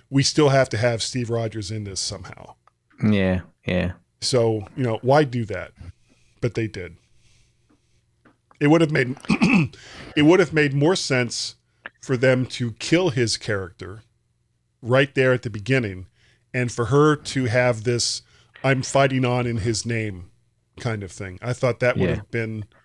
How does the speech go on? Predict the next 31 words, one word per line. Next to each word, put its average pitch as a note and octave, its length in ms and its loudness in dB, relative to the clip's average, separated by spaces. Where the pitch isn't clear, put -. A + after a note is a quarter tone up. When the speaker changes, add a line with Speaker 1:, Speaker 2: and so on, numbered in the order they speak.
Speaker 1:
a A#2 80 -4
more B2 300 -2
interesting A2+ 560 -8
arc G#2 440 -10
Speaker 2:
Yeah. G2+ 280 2
Speaker 1:
than G2+ 260 -8
them C3 280 2
smiling C3 540 0
at A#2+ 140 -4
each A#2 160 -6
other A2+ 260 0
as A2 160 -4
she, B2+ 200 -4
like, A2+ 240 -6
towers A#2 540 -2
over A2 260 -4
him G#2+ 240 -8
because G#2+ 300 -8
she's G#2 260 -10
now A2+ 200 -6
the G2+ 100 -12
She-Hulk - 680 -8
<laughs> - 540 2
with G#2 400 -4
the A#2+ 80 -2
Captain A#2+ 380 0
America A2+ 420 -4
formula G#2+ 560 -6
running G#2 380 -8
in F#2 140 -16
her. - 260 -20